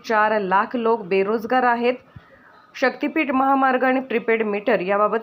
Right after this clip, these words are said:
सरकारची दुटप्पी भूमिका. महामार्गाऐवजी सामान्य भाविकांना चांगल्या सुविधा द्या. शक्तीपीठ महामार्ग रद्द करा.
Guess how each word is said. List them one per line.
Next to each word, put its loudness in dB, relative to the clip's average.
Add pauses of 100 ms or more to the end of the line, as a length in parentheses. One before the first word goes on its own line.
सरकारची 0
दुटप्पी -4
भूमिका. -2
महामार्गाऐवजी 0
सामान्य -2
भाविकांना -2
चांगल्या -2
सुविधा -4
द्या. 0 (580)
शक्तीपीठ -2
महामार्ग 0
रद्द 0
करा. 0